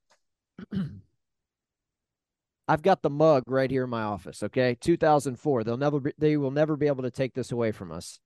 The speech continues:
One, two, three, four, five, six, seven, eight, nine, ten, eleven, twelve, thirteen, fourteen, fifteen. They beat Montana in game number fifteen.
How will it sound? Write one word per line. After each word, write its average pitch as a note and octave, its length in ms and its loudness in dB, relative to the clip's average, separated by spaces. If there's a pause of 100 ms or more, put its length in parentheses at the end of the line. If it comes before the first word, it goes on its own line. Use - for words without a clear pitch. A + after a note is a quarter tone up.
(400)
One, E3 380 2
two, E3+ 400 4
three, D3 480 -2
four, C3+ 380 -2
five, A#2+ 420 -2
six, - 320 -8
seven, A#2+ 440 -2 (100)
eight, C3+ 280 0
nine, A#2+ 380 -4
ten, A#2+ 480 -4
eleven, A2 400 -4
twelve, A#2 460 -2
thirteen, A2+ 500 -6
fourteen, A2+ 580 -8
fifteen. D3+ 760 -2
They A2 100 -2
beat C#3 260 -4
Montana B2+ 540 -2
in G#2+ 160 -8
game A#2+ 220 -4
number A2 200 -6
fifteen. G2+ 440 -10